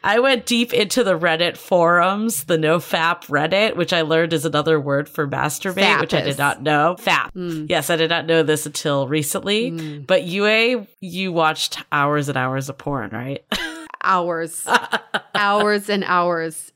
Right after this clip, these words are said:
Speaker 2: And it really pisses me off because it takes me longer to find the video I want than it takes me to get off from that video.
Speaker 1: <laughs>
Speaker 2: Yes. So hours is the correct description.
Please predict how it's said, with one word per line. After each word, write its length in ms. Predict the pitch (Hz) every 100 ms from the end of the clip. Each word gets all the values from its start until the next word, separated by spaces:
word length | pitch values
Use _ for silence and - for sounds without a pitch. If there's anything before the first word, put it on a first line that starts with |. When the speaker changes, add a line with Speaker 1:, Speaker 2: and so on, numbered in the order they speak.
| -
Speaker 2:
And 140 | 196
it 40 | 202
really 220 | 220 220
pisses 400 | 220 247 220 -
me 120 | 233
off 260 | 240 220 190
because 300 | 185 190 180
it 80 | 180
takes 240 | 196 196
me 120 | 190
longer 380 | 180 180 185 175
to 160 | 175 175
find 680 | - 180 185 175 165 156 - -
the 100 | 170
video 380 | 165 165 160
I 140 | 160 156
want 340 | 160 151 - _ 185
than 420 | 151 165 160 156 180
it 160 | 170
takes 240 | - 170 180
me 100 | 156
to 60 |
get 200 | 156 156
off 260 | 160 147 -
from 260 | - 170 160
that 180 | 160 -
video. 380 | 151 - 110 -
Speaker 1:
<laughs> 40 | 320 320 403 427 -
Speaker 2:
Yes. 360 | - 139 - -
So 180 | - 214
hours 460 | - 240 240 175 311 294
is 180 | 196 240
the 80 | 185
correct 460 | - 175 165 - _
description. 580 | - - 165 160 - -